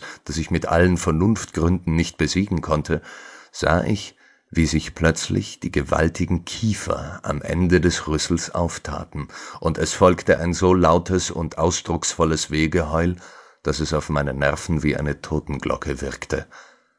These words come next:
Und als das Ungeheuer am Fuße des Hügels verschwand, sank ich zugleich ohnmächtig zu Boden.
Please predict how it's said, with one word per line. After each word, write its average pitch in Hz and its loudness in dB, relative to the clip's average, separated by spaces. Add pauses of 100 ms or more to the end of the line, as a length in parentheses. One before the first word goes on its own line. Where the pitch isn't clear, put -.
(320)
Und 85 2
als - 0
das 85 0
Ungeheuer 92 6
am 80 -2
Fuße 104 -2
des 78 -4
Hügels 90 0
verschwand, 78 -4 (320)
sank - -4
ich - -2
zugleich 78 -2
ohnmächtig 76 -2
zu 80 -6
Boden. - -14